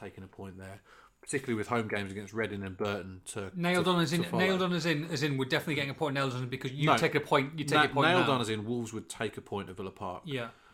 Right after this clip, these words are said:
Speaker 1: Because to preserve that ten-point lead would be unbelievable going into the final, what would be ten games of the season with a ten-point lead,
Speaker 2: Yeah.
Speaker 1: with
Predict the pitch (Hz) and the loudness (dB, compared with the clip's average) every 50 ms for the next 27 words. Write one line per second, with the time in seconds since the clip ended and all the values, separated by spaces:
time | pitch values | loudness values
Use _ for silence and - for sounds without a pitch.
0 | - _ - _ _ _ _ _ - 113 - - 117 110 107 104 101 - - _ | -20 _ -20 _ _ _ _ _ -10 -10 -6 -4 -2 0 0 0 -2 -6 -12 _
1 | _ _ - 117 - 117 104 117 120 113 101 104 - - - 110 101 92 - 107 | _ _ -10 -6 -4 -2 2 4 4 4 4 2 -4 -4 -4 -6 -4 -2 -2 -2
2 | 101 92 101 98 90 - 98 92 - 98 95 95 90 - _ _ _ _ _ _ | -2 0 -4 -4 -4 -6 -10 -8 -6 -6 -6 -6 -8 -12 _ _ _ _ _ _
3 | _ - 151 135 127 120 117 110 107 104 95 95 95 92 92 117 110 104 101 95 | _ -4 -2 0 2 2 2 2 2 0 -2 -4 -8 -6 -4 -2 -2 0 -2 -2
4 | 104 101 95 - - 101 92 - 110 104 101 98 95 92 90 101 76 - 104 87 | -4 -8 -8 -8 -8 -8 -6 -4 -4 -4 -2 -2 -4 -6 -6 -6 -6 -8 -8 -8
5 | - 95 - - - - 127 120 120 110 110 107 107 101 98 101 101 95 - - | -8 -10 -8 -8 -4 -4 -2 -2 -2 -2 -2 -2 -2 -4 -6 -6 -6 -6 -6 -4
6 | 110 101 95 95 95 95 92 95 - - 110 104 95 - - 101 98 - 95 95 | -4 -6 -6 -8 -10 -12 -12 -12 -8 -8 -8 -8 -8 -8 -6 -8 -6 -6 -6 -6
7 | 95 92 92 - - - 143 135 123 110 101 95 - | -6 -8 -10 -14 -16 -12 -10 -10 -8 -6 -6 -8 -8